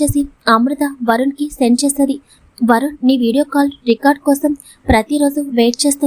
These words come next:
ఉంటాడు. అమృతని అడిగి నువ్వు లాస్య ఎలా ఉన్నావో ఎప్పటికప్పుడు కనుక్కుంటూనే ఉండేవాడు. నీకు ఈ విషయాలన్నీ చెప్పొచ్చు, కానీ వరుణ్ణి వేరే అమ్మాయితో చూసినా నువ్వు నేను చెప్పే ఏ విషయాన్ని నమ్మవని నాకు అర్థమైంది.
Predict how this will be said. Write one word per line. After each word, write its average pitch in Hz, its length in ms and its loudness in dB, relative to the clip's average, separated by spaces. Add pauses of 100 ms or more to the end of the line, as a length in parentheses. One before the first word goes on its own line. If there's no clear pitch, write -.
ఉంటాడు. 269 260 0 (400)
అమృతని 285 560 0 (200)
అడిగి 262 300 -2 (360)
నువ్వు 233 320 2 (220)
లాస్య 240 320 -2 (240)
ఎలా 254 240 2
ఉన్నావో 277 300 2 (340)
ఎప్పటికప్పుడు 285 600 0 (160)
కనుక్కుంటూనే 277 580 2 (160)
ఉండేవాడు. 269 420 2 (760)
నీకు 277 260 4
ఈ 277 100 4
విషయాలన్నీ 285 480 2 (400)
చెప్పొచ్చు, 285 420 -2 (400)
కానీ 294 260 2
వరుణ్ణి 277 340 2 (200)
వేరే 233 300 4
అమ్మాయితో 285 420 2
చూసినా 277 260 2 (220)
నువ్వు 240 200 0 (460)
నేను 294 300 4
చెప్పే 262 280 0 (240)
ఏ 233 40 4 (100)
విషయాన్ని 285 360 2 (200)
నమ్మవని 277 480 2 (140)
నాకు 277 180 0
అర్థమైంది. 269 440 -2